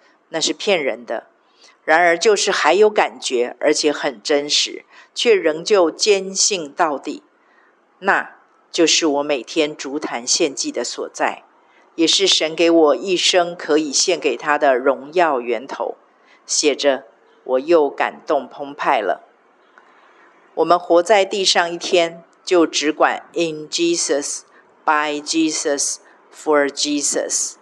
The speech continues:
也就是在基督里，借着基督，为了基督，然后一起静观神的作为显在我们身上吧。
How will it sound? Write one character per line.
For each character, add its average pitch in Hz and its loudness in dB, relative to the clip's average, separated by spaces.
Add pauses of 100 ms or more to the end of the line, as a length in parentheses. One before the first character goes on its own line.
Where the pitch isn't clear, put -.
(560)
也 165 -2
就 190 4
是 175 0
在 190 2
基 180 -2
督 170 4
里， 147 -4 (640)
借 208 4
着 147 0
基 151 -4
督， 151 -4 (320)
为 175 6
了 127 -2
基 135 -8
督， 127 -8 (560)
然 180 4
后 220 4
一 226 0
起 - -2
静 208 -2
观 196 2
神 147 0
的 151 2
作 214 4
为 156 2 (200)
显 147 0
在 202 2
我 156 4
们 127 -8
身 151 -2
上 151 -2
吧。 - -8